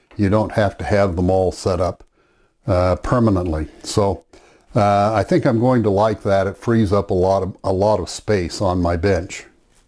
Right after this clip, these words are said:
The bench plate instructions clearly say to mount it even with the edge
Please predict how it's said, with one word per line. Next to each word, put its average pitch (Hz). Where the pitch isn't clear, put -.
The 104
bench 165
plate 117
instructions 104
clearly 107
say 101
to 98
mount 95
it -
even 104
with 98
the 92
edge 104